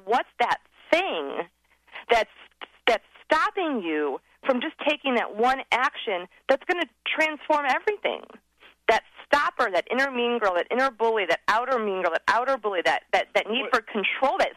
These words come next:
Speaker 1: fear, really, isn't it, Noah?
Speaker 2: Or, or just the story that our kitchen is ugly. Like, that is just a story that has its own momentum.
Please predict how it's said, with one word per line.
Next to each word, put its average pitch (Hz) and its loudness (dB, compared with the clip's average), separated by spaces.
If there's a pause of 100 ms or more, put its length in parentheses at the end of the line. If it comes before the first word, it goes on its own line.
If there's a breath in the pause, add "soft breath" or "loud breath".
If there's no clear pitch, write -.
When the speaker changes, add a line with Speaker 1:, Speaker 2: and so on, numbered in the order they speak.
(240)
Speaker 1:
fear, 320 0
really, 220 0
isn't 190 -2
it, 277 -2
Noah? 330 0
Speaker 2:
Or, 180 -2
or - -8
just - -8
the 165 -6
story 175 -6
that 104 -4
our 123 -2
kitchen - -12
is 135 -12
ugly. 143 -6 (220)
Like, 127 -4
that 143 -2
is 165 -10
just 151 -8
a 151 -6 (100)
story 165 -4
that 110 -6
has 131 -6
its 139 -10
own 147 -8
momentum. 151 -8